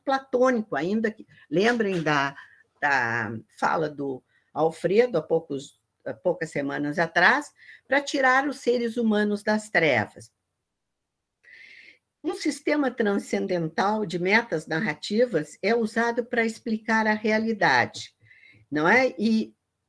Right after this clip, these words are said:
es-, estas metas narrativas, eu posso citar entre elas, ainda que brevemente,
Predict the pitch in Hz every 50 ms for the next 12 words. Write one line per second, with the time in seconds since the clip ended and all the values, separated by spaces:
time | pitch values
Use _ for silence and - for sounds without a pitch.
0 | _ _ - 240 294 339 339 339 - - 277 302 302 - - - 269 233 226 214
1 | 196 196 202 202 202 180 160 165 143 147 214 196 160 156 - - 226 247 294 262
2 | 202 233 254 247 - 202 214 214 - - 214 208 - - 202 - - 180 185 190
3 | 185 170 170 214 - 165 151 160 160 175 196 226 214 156 147 - 143 151 160 165
4 | 170 165 - 156 151 160 156 156 156 156 165 143 139 147 160 185 214 220 220 -
5 | - -